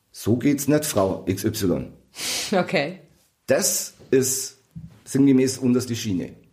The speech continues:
Speaker 2: Okay.
Speaker 1: Und das will sie nie wieder erleben.
Speaker 2: Okay.
Speaker 1: Trotzdem,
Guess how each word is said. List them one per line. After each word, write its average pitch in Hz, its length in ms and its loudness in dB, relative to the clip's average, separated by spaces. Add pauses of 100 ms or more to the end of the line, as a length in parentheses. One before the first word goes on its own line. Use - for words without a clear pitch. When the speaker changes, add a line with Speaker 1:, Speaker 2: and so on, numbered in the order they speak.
(380)
Speaker 2:
Okay. 156 380 -6 (180)
Speaker 1:
Und 104 160 -2
das 127 140 2
will 131 80 6
sie 113 120 4
nie 131 200 4
wieder 151 200 0
erleben. 120 380 2 (640)
Speaker 2:
Okay. 160 340 -10 (100)
Speaker 1:
Trotzdem, 156 640 -2